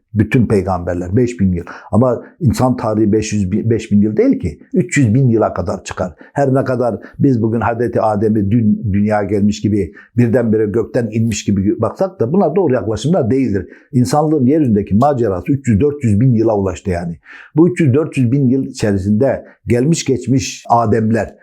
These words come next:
Bunlar her birisi bir peygamber adıyla veya bir vakitle anıldılar. Bu hep devam etmiştir. Aklın yücelmesi,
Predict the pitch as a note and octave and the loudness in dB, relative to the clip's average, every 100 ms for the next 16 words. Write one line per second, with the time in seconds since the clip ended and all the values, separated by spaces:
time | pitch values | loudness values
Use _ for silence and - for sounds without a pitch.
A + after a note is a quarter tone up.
0 | _ E3 F3 D3+ G3 C3 G2+ F#2 F#3+ G#3 | _ 0 2 0 0 0 0 0 -2 -2
1 | - _ - F3 C3+ - B2 B2 B2 C3 | -8 _ -2 -2 -2 -4 -2 0 0 0
2 | D3 G#2+ F2 G#2+ D3 B2+ C3+ B2 A#2 G#2+ | -2 -2 0 0 0 0 0 -2 -2 -4
3 | - G#2+ A2+ F#2+ G2 F#2+ D3+ F#3+ - - | -4 -4 -4 -2 -2 0 0 -2 -8 -20
4 | _ _ E3+ F3+ - G#3+ - A#2+ G#2 F#2+ | _ _ 0 2 0 -2 0 0 0 -2
5 | F2 - - - F2 _ - _ A#2+ - | -4 -8 -16 -16 -20 _ -20 _ -2 2
6 | D3 G#3+ A#3 G#3 A2+ F#2 G2+ G2 G2+ F#3 | 4 4 0 -2 0 0 2 0 0 0
7 | A3 | -2